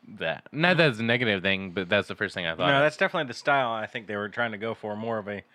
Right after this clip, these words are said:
Speaker 2: a, an artistic, like,
Speaker 1: Yeah.
Speaker 2: molded style.
Speaker 1: The thing I thought about the most, uh, it showed a little bit of its U I when it came to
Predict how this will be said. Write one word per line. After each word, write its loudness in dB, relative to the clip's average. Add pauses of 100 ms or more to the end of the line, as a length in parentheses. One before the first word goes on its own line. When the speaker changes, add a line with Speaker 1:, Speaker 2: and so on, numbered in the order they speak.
(500)
Speaker 2:
a, -8
an -4
artistic, -2 (300)
like, 2
Speaker 1:
Yeah. 4
Speaker 2:
molded 2
style. -4 (540)
Speaker 1:
The 2
thing 6
I 6
thought 8
about 4
the 2
most, 0 (140)
uh, 6 (100)
it 0
showed 6
a 6
little 6
bit 6
of 4
its -4
U 2
I 6
when 0
it -2
came -4
to -2